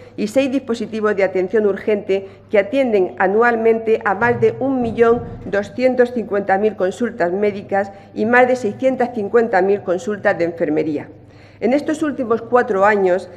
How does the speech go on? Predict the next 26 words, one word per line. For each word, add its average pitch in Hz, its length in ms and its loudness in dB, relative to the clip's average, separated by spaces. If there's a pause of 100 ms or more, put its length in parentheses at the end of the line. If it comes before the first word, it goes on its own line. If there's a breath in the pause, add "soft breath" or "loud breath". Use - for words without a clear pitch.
(160 loud breath)
se - 180 2
ha 262 80 2
construido 254 480 -2
y - 20 -4
puesto 233 360 -2
en 202 120 -2
marcha 214 380 0
el 180 120 -2
Centro 262 300 0
de 233 80 2
Salud 226 320 -2
Cartagena 190 560 -2
Oeste, 220 360 -2
barrio 196 240 0
de 185 80 0
la 180 100 0
Concepción, 180 640 0 (380 loud breath)
con 233 180 2
una 277 100 2
inversión 247 600 2 (100)
de 208 160 2
dos 269 160 6
millones 240 540 4
cuatrocientos 185 640 -2
mil 180 200 0
euros. 143 360 0